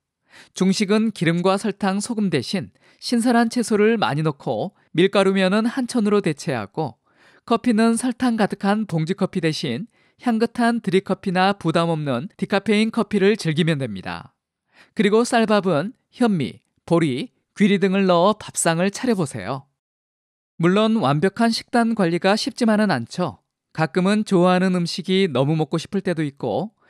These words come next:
회식 자리에서 절제하기 어려울 때도 있을 겁니다.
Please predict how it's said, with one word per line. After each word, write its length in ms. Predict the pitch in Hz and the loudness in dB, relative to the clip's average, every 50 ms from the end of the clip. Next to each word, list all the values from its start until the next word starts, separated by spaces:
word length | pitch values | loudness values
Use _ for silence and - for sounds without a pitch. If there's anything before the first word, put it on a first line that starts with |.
| _ - _ _ - | _ -20 _ _ 0
회식 240 | 233 220 - 220 - | 0 0 0 -4 -2
자리에서 460 | - 208 202 196 196 190 - 220 226 | 0 2 2 2 2 0 0 -4 -2
절제하기 580 | - 185 165 147 - 175 175 165 165 160 190 | 0 0 -2 0 0 0 0 0 0 0 0
어려울 300 | 180 131 123 143 160 160 | 0 2 2 2 2 2
때도 240 | 151 - 165 151 160 | 2 -2 -4 -2 -2
있을 240 | 143 113 - - - | -4 -2 -4 -6 -4
겁니다. 560 | - 139 117 107 - 90 85 85 - 120 _ | -4 -4 -4 -6 -10 -12 -12 -12 -14 -18 _